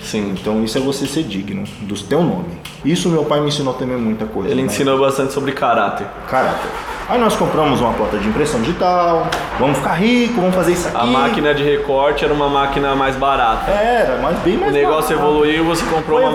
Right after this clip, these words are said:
Speaker 1: máquina de
Speaker 2: evoluindo.
Speaker 1: impressão que é um pouco mais cara.
Speaker 2: <coughs> Tem muita coisa aí, que senão eu vou ficar uns três dias falando aqui, mas
Speaker 1: Certo.
Speaker 2: vamos, né?
Speaker 1: Certo.
Speaker 2: Vamos comprar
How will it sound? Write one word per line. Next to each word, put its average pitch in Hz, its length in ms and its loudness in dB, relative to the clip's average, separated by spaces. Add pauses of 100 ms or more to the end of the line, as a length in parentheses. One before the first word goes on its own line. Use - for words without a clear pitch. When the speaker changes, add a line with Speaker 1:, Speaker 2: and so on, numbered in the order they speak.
Speaker 1:
máquina 214 180 2
de - 60 2
Speaker 2:
evoluindo. 226 220 2
Speaker 1:
impressão 175 680 2
que 175 160 -2
é 151 60 2
um 147 60 2
pouco 147 240 0
mais 131 260 0
cara. 143 380 2 (180)
Speaker 2:
<coughs> 151 180 2
Tem 214 120 2
muita 466 260 2
coisa 381 320 2
aí, 165 80 2
que - 60 -2
senão 285 180 0
eu 320 60 2
vou 427 100 2
ficar - 120 0
uns 247 100 2
três 269 320 2
dias 269 160 2
falando 190 300 2
aqui, 143 220 2
mas 127 200 0
Speaker 1:
Certo. 127 360 0
Speaker 2:
vamos, 294 280 2 (340)
né? 170 220 2 (300)
Speaker 1:
Certo. 120 260 0
Speaker 2:
Vamos 294 200 2
comprar 214 800 2